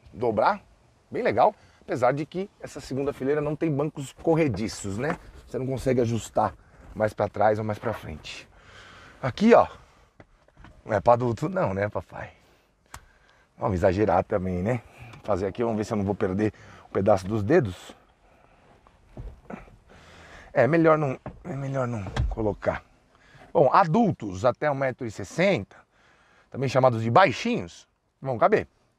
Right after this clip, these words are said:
Animais de grande porte, obviamente que não.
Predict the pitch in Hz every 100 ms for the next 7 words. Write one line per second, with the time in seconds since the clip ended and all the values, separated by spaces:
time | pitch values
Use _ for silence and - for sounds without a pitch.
0 | _ _ _ _ _ _ _ _ - 269
1 | 147 120 120 123 170 104 98 - - -
2 | - _ - 123 107 110 95 98 - 117
3 | 71